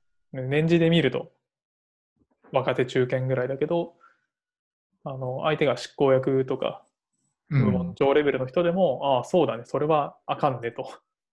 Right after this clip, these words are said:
Speaker 2: うん。
Speaker 1: まあ、納得してくれるところに結構、
Speaker 2: うん。
Speaker 1: まあ、自分の中では学びを得たかなと。ストーリーで話すっていう。
Speaker 2: うん。うんうんうん。確かに。まあ、最もね、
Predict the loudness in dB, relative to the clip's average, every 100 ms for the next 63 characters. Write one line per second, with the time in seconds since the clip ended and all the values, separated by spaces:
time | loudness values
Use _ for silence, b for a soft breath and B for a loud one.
0 | _ _ -4 -2 0 -2 -6 -14 _ -10
1 | -6 -6 -6 -8 -6 -4 -2 -2 -4 -10
2 | _ _ _ _ -6 -4 -2 -2 0 -2
3 | -4 -8 -6 -8 -14 _ _ _ _ _
4 | _ -6 -2 0 2 2 0 -4 -10 -6
5 | -4 -2 0 0 0 -2 -6 -16 -14 0
6 | 2 2 -2 -8 -12 _ _ _ _ _
7 | -6 -6 -6 -14 -12 -10 -12 _ _ _
8 | _ _ _ _ -6 -6 -4 -8 -10 -18
9 | -20 -20 -20 _ _ _ _ _ _ b
10 | b b b b b -18 -14 -14 -16 -20
11 | _ _ _ _ _ _ _ _ _ -20
12 | -20 _ -8 -4 -4 0 2 2 2 -2